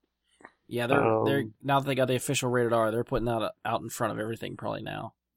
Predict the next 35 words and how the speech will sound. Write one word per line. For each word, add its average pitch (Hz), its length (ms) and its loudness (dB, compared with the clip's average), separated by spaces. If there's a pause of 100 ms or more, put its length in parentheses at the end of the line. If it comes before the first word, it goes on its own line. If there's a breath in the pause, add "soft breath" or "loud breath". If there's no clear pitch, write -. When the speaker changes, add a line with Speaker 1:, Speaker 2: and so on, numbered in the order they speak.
(120)
Speaker 1:
'Cause 135 120 -2
this, 147 200 2
you 160 120 4
know, 127 140 6
this 131 120 -2
is 156 120 -2
what 160 120 0
people 170 240 2
wanted. 160 300 0
They 120 100 -2
wanted 135 260 4
a 123 80 2
rated 127 320 0
R 123 200 -2
Wolverine 127 480 0
movie. 110 340 -4 (600)
They're - 100 -8
finally 135 280 4
getting 147 260 6
one, 120 260 4
so 120 400 2 (400)
they 113 80 -8
gotta - 160 -2
put - 160 -2
that 131 160 6
out 135 240 6
front - 240 2
center. 143 340 4 (180)
Speaker 2:
I 156 100 12
don't - 180 8
think 247 260 0
I 160 120 6
remember 165 420 10
seeing, 143 640 6
uh, 113 680 10